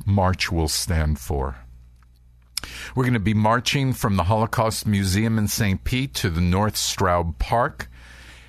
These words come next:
uh, by the water. We'll have a few speakers,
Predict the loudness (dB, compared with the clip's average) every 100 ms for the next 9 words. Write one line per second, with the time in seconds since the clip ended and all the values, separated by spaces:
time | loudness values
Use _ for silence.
0 | -16 -4 0 0 0 0 0 2 2 2
1 | 2 2 -2 -2 -8 -10 -6 0 2 2
2 | 0 0 -2 -2 -2 0 -2 -2 -4 -2
3 | 0 0 -2 -6 -8